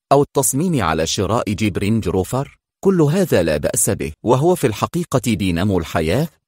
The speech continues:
فوجود الأهداف لدينا هو الذي يجعل دولاب الحياة يدور. تكمن المشكلة في أن تكرس نفسك على مدار اليوم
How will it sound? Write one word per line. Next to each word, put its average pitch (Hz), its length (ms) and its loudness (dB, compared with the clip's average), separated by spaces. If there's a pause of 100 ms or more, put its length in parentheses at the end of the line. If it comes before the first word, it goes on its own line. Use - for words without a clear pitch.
(140)
فوجود 151 560 2
الأهداف 120 520 2
لدينا 110 520 2
هو 110 220 0
الذي 110 380 0
يجعل 101 460 0
دولاب 101 380 -2
الحياة 90 500 -2
يدور. 82 520 -4 (100)
تكمن 190 360 2
المشكلة 117 600 2 (280)
في - 280 0
أن 143 100 4
تكرس 190 500 0
نفسك 117 440 0
على 82 340 2
مدار 82 340 0
اليوم 123 480 -2